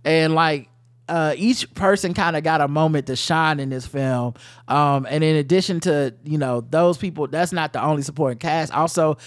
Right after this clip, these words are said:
the woman who lived next door who lost her children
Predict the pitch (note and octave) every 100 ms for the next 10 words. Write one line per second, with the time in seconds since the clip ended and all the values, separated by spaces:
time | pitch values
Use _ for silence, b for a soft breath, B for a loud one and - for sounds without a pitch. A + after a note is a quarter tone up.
0 | B B - C#3+ D#3+ F3 E3+ D#3+ D#3+ D3
1 | D3 B2+ C#3 D#3+ D#3+ D#3 - - D#3+ E3+
2 | D#3 C3 C3 D3+ C#3 C3 D#3 F3 F3 B2+
3 | A#2+ G#2+